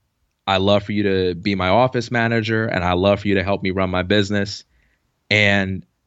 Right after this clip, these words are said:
she said, "Let's talk about it." So we exchanged numbers. And at this point, um, I, I,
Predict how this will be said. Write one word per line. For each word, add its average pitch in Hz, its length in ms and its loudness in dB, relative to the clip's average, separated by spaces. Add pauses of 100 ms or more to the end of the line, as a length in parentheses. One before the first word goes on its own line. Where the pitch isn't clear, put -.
(140)
she - 180 -2
said, 110 220 0
"Let's 107 240 0
talk 135 300 -2
about 82 240 -8
it." - 100 -20 (300)
So 101 260 -2
we 98 240 0
exchanged 110 480 0
numbers. 107 480 0 (380)
And 101 280 0
at 113 140 -2
this 190 160 4
point, 180 400 0 (580)
um, 98 480 0 (1000)
I, 120 180 0
I, 139 120 2